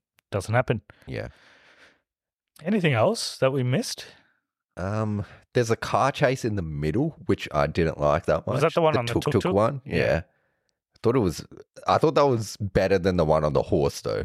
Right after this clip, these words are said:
Speaker 2: The one on the horse was not good.
Speaker 1: Yeah, the, the one in New York.
Speaker 2: Yeah.
Speaker 1: Yeah.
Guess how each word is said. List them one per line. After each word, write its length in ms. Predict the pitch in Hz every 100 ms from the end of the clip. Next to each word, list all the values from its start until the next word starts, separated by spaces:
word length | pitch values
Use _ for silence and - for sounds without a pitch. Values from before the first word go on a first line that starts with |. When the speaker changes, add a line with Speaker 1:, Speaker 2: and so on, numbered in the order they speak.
| -
Speaker 2:
The 40 | -
one 100 | 95
on 60 | 98
the 100 | -
horse 280 | 71 65
was 160 | - -
not 240 | 69 -
good. 260 | - - - _ _ _ _ _ _ _ _ _ _ -
Speaker 1:
Yeah, 540 | 113 113 110 107 110
the, 300 | 127 120 135 139
the 100 | 131
one 160 | 127
in 120 | 110
New 120 | 107 101
York. 280 | 101 92 -
Speaker 2:
Yeah. 360 | 76 64 65 -
Speaker 1:
Yeah. 280 | 123 110 95